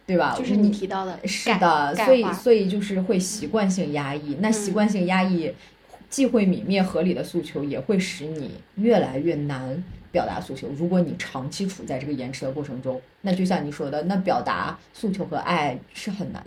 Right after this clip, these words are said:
Speaker 1: 的。
Speaker 2: 你这样说，我就觉得我们很多时候，呃，思维模式会变得很单向。
Speaker 1: 嗯。
Speaker 2: 如果我当下要做这个事情，我就要全力以赴地去做这个事情。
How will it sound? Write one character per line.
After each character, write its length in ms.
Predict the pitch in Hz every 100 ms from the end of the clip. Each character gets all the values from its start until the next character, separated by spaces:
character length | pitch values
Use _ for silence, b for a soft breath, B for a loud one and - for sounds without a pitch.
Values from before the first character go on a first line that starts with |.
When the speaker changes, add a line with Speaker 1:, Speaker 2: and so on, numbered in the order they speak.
| 175
Speaker 1:
的。 80 | 180 - _ b b b b _ _ -
Speaker 2:
你 100 | 254
这 80 | 214
样 220 | 277 269
说， 180 | 254 262
我 80 | 254
就 200 | 190 - 254
觉 180 | 220 190
得 160 | 214
我 160 | 214 208
们 180 | 196 208
很 220 | - 185
多 160 | 208
时 160 | 285 -
候， 300 | 226 240 226 B B B - -
呃， 100 | 202 180
思 260 | - - 254
维 180 | 214
模 180 | 233 202
式 200 | 202 233
会 160 | 226 220
变 180 | 247 220
得 100 | 202
很 220 | - - -
单 240 | - 220 240
向。 380 | - 226 180 - _ _ _
Speaker 1:
嗯。 140 | 190 185
Speaker 2:
如 120 | 214
果 120 | 240
我 80 | 208
当 220 | 180 220
下 160 | 233 226
要 140 | 208
做 160 | 202 214
这 100 | 208
个 100 | 196
事 160 | 202
情， 220 | 214 208 180 180
我 80 | 170
就 100 | 180
要 240 | 202 190
全 240 | 185 208 190
力 80 | 214
以 80 |
赴 160 | 190 214
地 80 | 202
去 120 | 220
做 160 | 208 208
这 100 | 202
个 120 | 196
事 180 | 190 214
情。 240 | 208 175